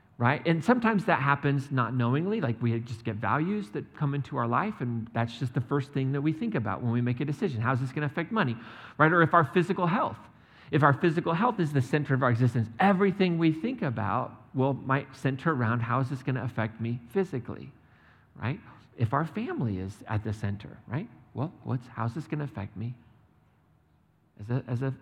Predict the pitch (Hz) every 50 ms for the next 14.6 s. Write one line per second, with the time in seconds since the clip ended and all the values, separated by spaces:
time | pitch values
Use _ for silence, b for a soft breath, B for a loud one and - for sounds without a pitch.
0 | - - 131 139 147 139 135 - 165 160 - - 208 220 165 120 113 - 110 113
1 | 104 113 113 127 151 175 190 190 143 - 120 113 120 139 - 190 208 214 - 135
2 | 110 - - - - - - 160 - b b b b b b b b b b b
3 | b b b _ - 185 165 208 262 254 - 175 - - 254 262 - - - 113
4 | 120 117 110 113 - - - - - - b b b b b b b b b -
5 | - 113 139 277 349 - - - - 302 320 220 165 117 - 131 120 113 - 117
6 | 117 117 110 107 101 123 113 101 104 87 76 71 69 - - - - - - -
7 | _ _ - - - _ _ _ _ _ _ _ _ _ _ b b b b b
8 | b b b b 170 185 185 - - 220 294 330 311 269 220 185 170 139 143 127
9 | - - 123 113 120 120 139 110 65 50 - - 104 - - - 170 - 202 254
10 | 294 - 302 277 220 196 - - 190 180 - 151 127 120 - 180 180 180 156 156
11 | 156 143 - 143 127 120 - 127 113 113 123 123 - - 233 226 180 170 151 113
12 | 113 - - 180 - - 151 113 98 92 127 - B B B B B B B 147
13 | 170 240 269 294 247 196 226 196 160 - 180 165 - 165 156 143 147 143 139 135
14 | 113 120 - 147 143 151 208 233 - 220 202